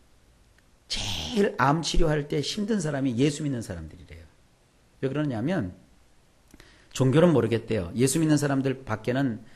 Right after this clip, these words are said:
이렇게 와서 의사한테 묻는데요. "어떻게 하면 좋습니까?" 그러면 의사들이 얘기해 주는 대로 그들이 한대요.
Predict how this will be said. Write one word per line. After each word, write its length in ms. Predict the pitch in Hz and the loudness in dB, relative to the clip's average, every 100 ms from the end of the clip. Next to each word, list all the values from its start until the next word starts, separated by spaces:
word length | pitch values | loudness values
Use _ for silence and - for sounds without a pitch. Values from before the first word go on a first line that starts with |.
| - - - | -20 -18 -10
이렇게 240 | 104 - | -8 -4
와서 400 | 110 110 - 131 | -2 -2 0 0
의사한테 420 | 120 135 123 110 117 | 0 0 -2 -4 -6
묻는데요. 720 | 120 143 147 117 90 87 87 | -2 2 2 0 -6 -10 -8
"어떻게 240 | 107 - - | -8 -8 -6
하면 160 | 113 | -4
좋습니까?" 680 | 107 101 98 95 - 104 101 | -4 -6 -6 -8 -10 -16 -12
그러면 220 | - 127 127 | -6 -4 -2
의사들이 560 | 135 131 147 156 90 - - - | 0 2 0 -2 -4 -12 -20 0
얘기해 300 | 127 139 160 | 2 4 2
주는 200 | 143 127 | 0 -2
대로 200 | 110 107 | -4 -6
그들이 220 | 92 101 | -8 -10
한대요. 420 | 98 160 113 82 | -6 -6 -6 -10